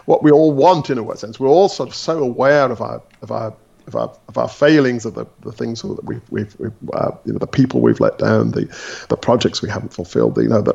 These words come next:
the way that we haven't lived out. And we all want this idea of better vision of ourselves. Um,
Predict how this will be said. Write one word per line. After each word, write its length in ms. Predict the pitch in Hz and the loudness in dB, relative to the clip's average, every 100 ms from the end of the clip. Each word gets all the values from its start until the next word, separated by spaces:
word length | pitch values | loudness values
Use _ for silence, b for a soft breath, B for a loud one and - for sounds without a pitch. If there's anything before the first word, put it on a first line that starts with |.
| - | 0
the 100 | 120 | 0
way 180 | 110 123 | 4 2
that 80 | |
we 100 | 101 | 2
haven't 180 | 117 - | 0 0
lived 200 | 110 110 | 0 2
out. 80 | - | 2
And 80 | - | 4
we 100 | 87 | 6
all 280 | 247 240 165 | 8 8 6
want 200 | 98 - | 4 -2
this 160 | - | -10
idea 200 | - - | -10 -12
of 140 | - - | -12 -6
better 240 | - - | -6 -6
vision 240 | 107 110 - | -10 -10 -12
of 60 | - | -10
ourselves. 580 | - - - - - _ 107 | -8 -8 -8 -10 -12 _ -4
Um, 360 | 104 107 113 | -2 -2 -4